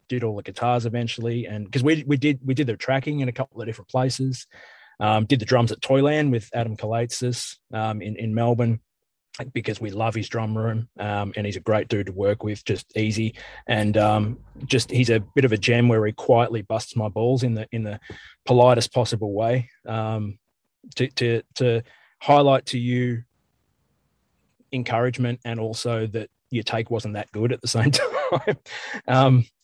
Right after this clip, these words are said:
and then we, we, we did dry tracking, um, of guitars on my Pro Tools rig. And then we did some studio stuff with, with Julian at, at Legion Studios, and he mixed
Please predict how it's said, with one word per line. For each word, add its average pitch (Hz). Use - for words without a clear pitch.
and 160
then 160
we, 143
we, 135
we 131
did 127
dry 127
tracking, 120
um, 113
of 113
guitars 113
on 110
my 117
Pro 127
Tools 120
rig. 127
And 104
then 113
we 113
did 110
some 110
studio 123
stuff 117
with, 110
with 110
Julian 123
at, 110
at 117
Legion 120
Studios, 127
and 110
he 131
mixed -